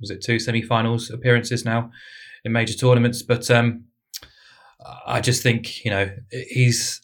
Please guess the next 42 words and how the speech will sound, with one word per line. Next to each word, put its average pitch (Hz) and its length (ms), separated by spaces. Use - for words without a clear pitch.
he's 127 200
acting 139 340
at 120 60
the 113 60
minute 113 360
on 120 120
the 104 60
sidelines 101 520
like 98 180
it's 123 120
a 107 60
surprise 120 540
that 110 120
they're, 117 200
they're 113 180
not 117 200
performing 117 380
very 117 180
well 123 320
and 113 200
things 110 240
are 98 40
falling 107 300
apart 110 400
in 117 60
front 117 180
of 104 60
his 110 120
eyes. 127 300
Whereas 110 240
he's 113 140
had 110 260
however 110 260
many 107 180
years 107 300
now 101 140
in 101 60
charge, 98 480
he 113 100
will 113 100
have 107 120
foreseen 110 680